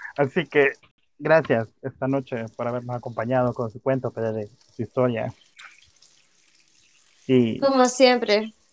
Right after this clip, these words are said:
Speaker 1: de aquí que volvamos a tener chance para grabar en otro programa, pues, muy pronto. Muy pronto, muy pronto. Lo prometo.
Speaker 2: Sí, deje de
Speaker 1: Pero,
Speaker 2: estar inventando.
Speaker 1: pero, pero el otro te-, pero como ya quedamos, vea, un tema yo, un tema usted, entonces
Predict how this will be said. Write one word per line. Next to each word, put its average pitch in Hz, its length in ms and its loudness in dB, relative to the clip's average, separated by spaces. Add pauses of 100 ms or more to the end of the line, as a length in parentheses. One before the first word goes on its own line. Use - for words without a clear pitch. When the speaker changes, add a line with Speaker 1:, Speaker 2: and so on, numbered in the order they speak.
(480)
Speaker 1:
de 135 140 4
aquí 147 560 2
que 139 120 4
volvamos 131 360 4
a 131 100 0
tener 131 240 0
chance 131 380 0
para 113 160 0
grabar 113 440 0
en 110 360 -6
otro 123 220 -6
programa, 131 580 -2 (140)
pues, 107 180 -8 (320)
muy 135 160 4
pronto. 143 480 2 (680)
Muy 131 140 -2
pronto, 123 280 0
muy 110 120 -4
pronto. 110 300 -8 (400)
Lo 107 80 -14
prometo. 113 340 -8 (680)
Speaker 2:
Sí, 247 180 2
deje 226 260 6
de 214 60 8
Speaker 1:
Pero, 190 40 8
Speaker 2:
estar 185 240 8
inventando. 208 540 4
Speaker 1:
pero, - 120 2 (380)
pero 170 260 6
el 151 100 4
otro 170 240 6
te-, 143 140 2
pero 143 200 4
como 135 140 -2
ya 135 120 2
quedamos, 151 380 2
vea, 117 200 -4
un 120 120 -8
tema 147 240 -2
yo, 156 140 0
un 170 80 -4
tema 147 260 -6
usted, 135 200 -6
entonces 151 380 -10